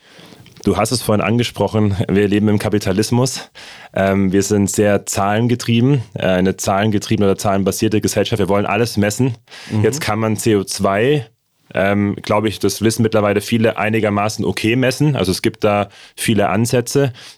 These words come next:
Speaker 1: Biodiversität stelle ich mir jetzt sehr komplex vor. Also wie, und da bist du ja auch, da kannst du auch gern, äh, nochmal ein bisschen erzählen mit Biometrio. Wie misst man denn Biodiversität? Was habt ihr da für einen Ansatz gewählt?
Speaker 2: Ja, gerne.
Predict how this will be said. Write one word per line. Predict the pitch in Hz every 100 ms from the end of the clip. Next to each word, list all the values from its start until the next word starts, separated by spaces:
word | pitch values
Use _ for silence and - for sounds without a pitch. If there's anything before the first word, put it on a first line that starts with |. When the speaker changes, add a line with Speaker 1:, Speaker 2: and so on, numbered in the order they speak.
| -
Speaker 1:
Biodiversität | 113 113 104 107 101 - 127
stelle | - 113 107
ich |
mir | 104 107
jetzt | 101
sehr | 117 113
komplex | - 101 104 123 -
vor. | - 90 82 - - -
Also | 95 98
wie, | 90 123 143
und | - 104 101 92 -
da | 110 113 -
bist | - 107 -
du | 127
ja | 131
auch, | 101
da | 101
kannst | 110 101
du | 98
auch | 92
gern, | 101 104 113 - - -
äh, | 98 98
nochmal | 101 110 101 98 95 _ _ _ _ _ - -
ein | - 104
bisschen | 98 - 104
erzählen | 92 - 117 117
mit | 101 -
Biometrio. | 107 101 98 - 127 104 117 - - - -
Wie | 92 110
misst | 131 -
man | 147 127
denn | 98 95 87 - _ _
Biodiversität? | - 110 95 95 98 104 -
Was | 107
habt | 123
ihr | -
da | 123
für | 117
einen | 110
Ansatz | 113 131 -
gewählt? | 110 90 87 - _ _ _ _ _ _ _ _ _
Speaker 2:
Ja, | 110 123
gerne. | 135 185 131 110